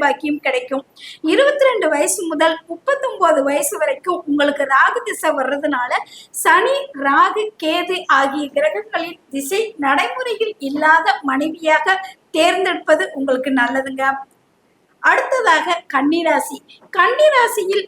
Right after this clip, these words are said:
உத்திரம் ரெண்டு, மூணு மற்றும் நான்காம் பாதங்களில் பிறந்தவர்களுக்கு ஏறக்குறைய இருபது வயது முதல் முப்பத்தெட்டு வயது வரைக்கும் ராகு திசை நடக்குங்க. திருமணத்தின் போது ராகு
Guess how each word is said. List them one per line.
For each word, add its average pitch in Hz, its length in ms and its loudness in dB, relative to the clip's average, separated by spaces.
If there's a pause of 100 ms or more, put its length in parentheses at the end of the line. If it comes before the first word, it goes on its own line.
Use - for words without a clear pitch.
(140)
உத்திரம் 427 380 0 (200)
ரெண்டு, 370 320 0 (240)
மூணு 349 240 2 (140)
மற்றும் 392 340 -6 (180)
நான்காம் 415 540 2
பாதங்களில் 302 640 0
பிறந்தவர்களுக்கு 269 760 -2 (540)
ஏறக்குறைய 403 640 2 (220)
இருபது 494 420 4
வயது 302 320 0
முதல் 311 240 2 (140)
முப்பத்தெட்டு 494 600 -2
வயது 302 280 0
வரைக்கும் 277 340 -8 (140)
ராகு 330 340 4
திசை - 300 -8
நடக்குங்க. 262 420 -4 (560)
திருமணத்தின் 480 640 2
போது 294 260 2 (280)
ராகு 359 340 4